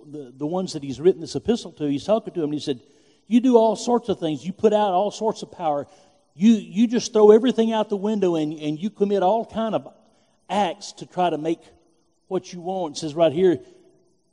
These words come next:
"You murder and covet, and you still can't obtain what you want. You fight in war, and you do not have because you do not ask."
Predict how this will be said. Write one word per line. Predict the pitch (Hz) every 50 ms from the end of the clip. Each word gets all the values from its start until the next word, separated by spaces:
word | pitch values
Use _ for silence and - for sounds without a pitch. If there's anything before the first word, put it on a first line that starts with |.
| _ _
"You | _ 139 143 143
murder | 143 156 170 190 196 202 208 196
and | 160 175 170 -
covet, | - - 190 175 143 143 - - - - _ _ _ _ _ _
and | 156 147
you | 143 143
still | 131 - - 180 156 135
can't | 127 - 139 135 135 123
obtain | 113 110 - 131 131 127 120 110
what | 123 113 - -
you | 117 104
want. | 101 101 95 92 _ _ _ _ _ _ _ _ _ _ _ _ _ _ _ _ _ _ _ _ _ _ _ _
You | - 160 165
fight | - - 180 180 196 208 190
in | 190 190 180 175
war, | 170 196 180 147 123 123 127
and | 143 131 139 135 127
you | 113 123
do | 113 120 143 165
not | 180 190 190 180
have | 139 135 127 117 113 113 117 113
because | 110 120 - - 123 113 101
you | 107 113 101
do | 110 120 135
not | 135 135 131 127 120
ask." | 117 101 98 98 - -